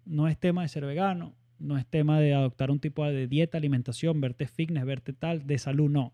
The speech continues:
Es tema de conciencia. Es tema de, de, de que, de entender que no tenemos un planeta por ahora, un plan B. Tenemos esta, este planeta Tierra.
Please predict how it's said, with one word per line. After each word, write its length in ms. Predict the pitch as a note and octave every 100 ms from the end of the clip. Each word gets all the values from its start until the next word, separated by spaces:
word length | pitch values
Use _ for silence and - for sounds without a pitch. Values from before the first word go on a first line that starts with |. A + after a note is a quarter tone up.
| -
Es 80 |
tema 200 | - D#3
de 60 | D#3
conciencia. 580 | C#3 A#2+ - A#2 - - _ _ _ -
Es 120 | C3+
tema 320 | - D3 D#3+
de, 140 | D#3+ D3+
de, 360 | C#3+ C3+ C3 - _ _ _ _
de 120 | C#3+
que, 180 | C3 C#3 B2+
de 140 | D#3
entender 420 | C#3+ C#3 C#3+ C#3+
que 100 | D3+
no 120 | E3+
tenemos 340 | E3+ E3+ F3 E3
un 100 | E3+
planeta 460 | E3 D#3+ D#3+ D#3 D#3
por 160 | E3
ahora, 400 | C#3 C3 C#3+ D#3 D#3
un 260 | D3 C#3+
plan 240 | C3 D3+ D3+
B. 220 | C#3+ B2 _ _ _ _ _ _ _ _ _
Tenemos 340 | C3+ C3 C#3+ D3+
esta, 200 | - D#3
este 220 | C#3+ C3+
planeta 300 | D3+ D3 C#3
Tierra. 420 | C#3+ D3 B2+ B2+